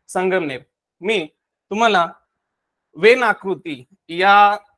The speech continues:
उपघटकाविषयी थोडक्यात माहिती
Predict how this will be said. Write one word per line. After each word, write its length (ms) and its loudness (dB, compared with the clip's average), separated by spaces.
उपघटकाविषयी 960 -6
थोडक्यात 640 -10
माहिती 420 -12